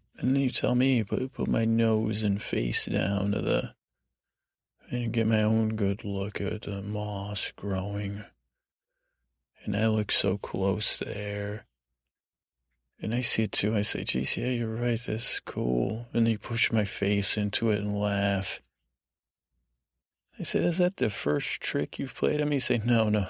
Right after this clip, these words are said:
no, it's not. Been playing tricks." And I say, "Like what?" And you say, "Never mind. Oh, look, there's more moss." And then you say, "Hey, let's follow along these broken trees. These,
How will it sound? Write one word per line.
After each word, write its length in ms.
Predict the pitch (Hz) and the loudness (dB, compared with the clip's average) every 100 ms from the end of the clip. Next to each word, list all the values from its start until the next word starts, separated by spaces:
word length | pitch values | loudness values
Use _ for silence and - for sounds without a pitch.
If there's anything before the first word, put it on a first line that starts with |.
| - | 0
no, 260 | 113 104 | 0 0
it's 220 | 107 - - | -2 -4 -4
not. 360 | - 107 113 120 _ _ _ _ _ _ | -2 0 -2 -4 _ _ _ _ _ _
Been 160 | - - | -6 -4
playing 280 | - 117 113 | -2 -2 -4
tricks." 380 | - 113 - | -4 -4 -2
And 300 | - - - | -2 -2 -2
I 40 | 117 | -2
say, 200 | - 123 | 2 2
"Like 320 | 117 117 120 | 2 0 0
what?" 240 | 127 135 | 2 2
And 120 | 120 110 | 2 0
you 60 | |
say, 200 | 104 120 | 0 0
"Never 400 | 104 101 104 107 | 0 0 -2 -2
mind. 760 | 101 101 98 98 98 104 101 - _ _ _ _ _ _ _ _ _ | -2 -2 -2 0 0 -2 -6 -8 _ _ _ _ _ _ _ _ _
Oh, 120 | - | -2
look, 280 | 131 147 135 | 0 2 2
there's 220 | 120 110 | 0 0
more 320 | 113 107 101 98 | 0 0 0 0
moss." 760 | 101 101 95 98 101 - - - _ _ _ | -2 -2 -2 -4 -4 -4 -4 -10 _ _ _
And 120 | 139 | -2
then 100 | 131 | 0
you 120 | 127 | 2
say, 300 | 113 - 120 | 2 2 2
"Hey, 100 | 139 | 2
let's 240 | 135 127 - | 0 -2 -2
follow 400 | - 104 104 101 | 2 2 2 0
along 480 | 101 98 101 101 | 0 -2 -2 -4
these 240 | 101 101 101 | -4 -4 -6
broken 600 | - 110 104 - 104 101 | -6 -4 -4 -4 -4 -4
trees. 840 | - - 104 104 107 107 107 110 | -4 -6 -6 -6 -6 -6 -6 -6
These, 320 | - 110 - | -8 -6 -8